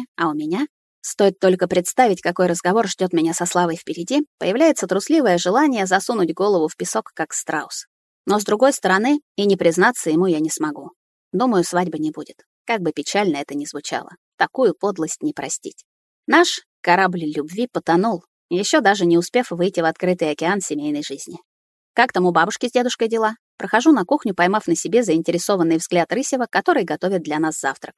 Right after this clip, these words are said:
«Классо, Муль!» — понижает голос до шепота Ляся. А бабуля назвала дедулю «столый пень». Смеется моя бандитка, заставляя меня подавиться воздухом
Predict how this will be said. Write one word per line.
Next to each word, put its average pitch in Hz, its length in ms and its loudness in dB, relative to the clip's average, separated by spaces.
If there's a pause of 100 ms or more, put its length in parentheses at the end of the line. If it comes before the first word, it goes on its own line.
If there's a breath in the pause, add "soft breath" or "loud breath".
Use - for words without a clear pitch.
(380)
«Классо, 185 760 2
Муль!» — 151 380 -4 (280)
понижает 185 460 4
голос 190 300 2
до 160 120 0
шепота 170 380 -4
Ляся. 156 360 -6 (320)
А 165 120 0
бабуля 165 400 0
назвала 170 500 0
дедулю 180 440 0
«столый 269 540 2
пень». 147 320 -6 (260)
Смеется 185 480 2
моя 170 240 4
бандитка, 175 480 0
заставляя 180 540 2
меня 170 260 0
подавиться 170 500 0
воздухом 254 520 0